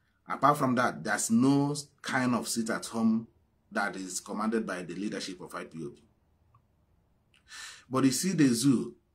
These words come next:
propping up that. You see them, you know, saying they have done this.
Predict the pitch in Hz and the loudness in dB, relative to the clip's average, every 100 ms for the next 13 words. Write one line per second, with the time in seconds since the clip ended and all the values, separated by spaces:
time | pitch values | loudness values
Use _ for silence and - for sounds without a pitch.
0 | _ 151 160 156 156 156 135 117 110 87 | _ 0 2 2 0 2 0 0 -2 -4
1 | - - _ _ - - - 120 117 - | -8 -14 _ _ -20 -20 -4 -2 -2 -2
2 | 190 196 156 165 160 156 156 151 - 147 | -2 -2 0 0 2 0 0 -2 0 0
3 | 127 113 113 113 - 156 156 160 127 - | 2 2 2 -2 -2 2 2 2 -2 -4
4 | 107 135 139 123 | -4 -2 -2 -2